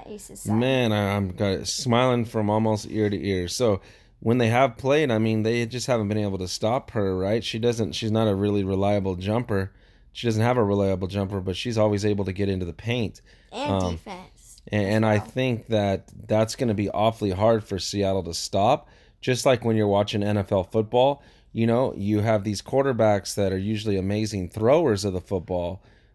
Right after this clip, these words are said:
Speaker 2: but then when these throwers can all of a sudden turn into runners and create their own,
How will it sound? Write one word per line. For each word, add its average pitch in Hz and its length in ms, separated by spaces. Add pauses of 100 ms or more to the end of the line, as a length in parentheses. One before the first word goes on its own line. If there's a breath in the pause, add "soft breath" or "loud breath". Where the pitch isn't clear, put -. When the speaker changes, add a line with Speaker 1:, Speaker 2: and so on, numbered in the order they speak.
Speaker 2:
but 107 140
then 120 180
when 113 140
these 123 280
throwers 120 580
can 107 160
all 104 120
of 107 60
a 107 80
sudden 101 320
turn 110 220
into 104 200
runners 104 480
and 98 160
create 107 480
their 90 220
own, 117 380